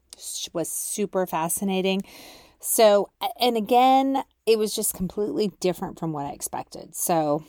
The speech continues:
I went into it with one expectation. I was completely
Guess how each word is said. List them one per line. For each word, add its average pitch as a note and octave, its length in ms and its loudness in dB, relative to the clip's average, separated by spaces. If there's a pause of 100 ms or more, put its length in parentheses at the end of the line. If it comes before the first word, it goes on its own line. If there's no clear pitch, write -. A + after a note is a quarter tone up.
(320)
I F3 40 -4
went F#3 180 -2
into F#3+ 320 -4
it - 60 -8
with - 180 -10
one B3 160 -4
expectation. B3 880 -4
I F3 160 -6
was E3 240 -4
completely G3+ 640 -4